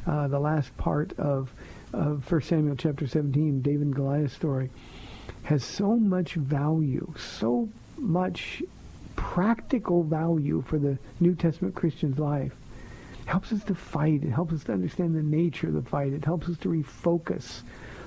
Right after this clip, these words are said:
uh, when we're in one of those battles, whether it's a spiritual battle or maybe just life is kind of overwhelming you.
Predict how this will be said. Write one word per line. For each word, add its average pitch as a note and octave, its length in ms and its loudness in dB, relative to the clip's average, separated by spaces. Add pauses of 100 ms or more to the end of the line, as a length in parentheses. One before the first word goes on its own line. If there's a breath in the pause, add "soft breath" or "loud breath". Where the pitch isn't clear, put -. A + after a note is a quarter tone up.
(120 loud breath)
uh, E3 80 4
when E3 300 4
we're F3+ 100 2
in F3 360 4
one C#3+ 180 2
of C3+ 100 -2
those C#3 280 -2
battles, B2+ 560 -2
whether C3 220 2
it's B2 160 -4
a B2 40 -6
spiritual E3 520 0
battle D#3 420 2 (320 loud breath)
or E3+ 120 2
maybe F3 300 2
just F3 280 0
life D#3 400 2
is D#3 260 0 (560)
kind E3+ 180 2
of - 840 -6
overwhelming F3 800 4
you. - 180 -4